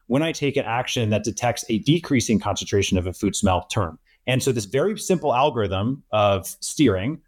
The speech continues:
or Taxus navigation enables them to turn away and get away from dangerous predator smells and get towards food smells without understanding anything about the, the,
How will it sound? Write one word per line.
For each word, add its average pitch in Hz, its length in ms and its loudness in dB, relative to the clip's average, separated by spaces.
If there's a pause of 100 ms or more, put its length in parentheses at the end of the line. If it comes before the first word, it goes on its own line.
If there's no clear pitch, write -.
(120)
or 101 120 2
Taxus 127 360 -2
navigation 95 540 0
enables 156 480 2
them 117 240 -2
to 107 380 -2 (160)
turn 127 220 0
away 104 400 2
and 131 120 -2
get 113 120 2
away 101 300 2
from 104 280 0
dangerous 98 400 2
predator 104 340 0
smells 160 360 0
and 110 120 0
get - 180 -6
towards 117 440 0
food 151 200 -4
smells 101 260 0
without 165 160 2
understanding 135 360 -4
anything 180 280 -2
about 165 180 0
the, 143 120 0 (120)
the, 110 460 2